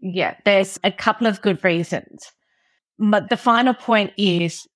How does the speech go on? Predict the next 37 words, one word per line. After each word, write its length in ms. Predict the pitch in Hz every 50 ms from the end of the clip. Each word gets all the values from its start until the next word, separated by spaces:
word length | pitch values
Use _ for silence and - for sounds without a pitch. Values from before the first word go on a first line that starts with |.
| _ _ _
you'll 280 | - 226 233 233 233 214
probably 440 | - 254 254 233 254 240 233 226
won't 300 | 208 214 202 185 185 180 -
end 180 | - 180 170 165
up 140 | 156 - -
saving 340 | - 180 165 165 165 165
money. 260 | 160 151 127 110 90 - - _ _ _ _ _ _ _ _ _ _ _ _ _ _ _
You'll 120 | 202 202
probably 280 | - 214 208 202 220 208
end 120 | 196 190
up 100 | 175 -
spending 340 | - - - 180 170 170 170
more 180 | 170 160 156 143
money. 380 | 131 117 98 110 - - - _ _ _ _ _ _ _
The 140 | - 233 220
amount 400 | 220 220 226 220 226 247 - -
of 100 | 254 226
horror 380 | - - - 233 240 233 240 240
stories 480 | - - - 233 214 202 196 196 190 -
that 120 | 202 -
I 140 | 175 185 180
have 120 | 180 175
heard 380 | - - 185 175 170 170 156 -
from 160 | - 170 170
seamstresses 760 | 170 - - 180 180 180 175 - - - - 311 359 349 -
and 120 | 226 208
bridal 280 | - 175 156 143 - 165
stores 400 | - - 175 165 165 170 165 -
with 180 | 226 202 190
brides 420 | - 190 170 160 156 156 156 - -
coming 340 | - 185 180 170 165 160 -
in 480 | - 175 170 156 151 151 151 160 160 - _ _ _ _ _ _
saying 200 | 208 185 185 180
they 100 | 180 175
bought 300 | - - 190 185 185 -
their 120 | 190 -
gown 400 | - 185 170 165 170 170 175 170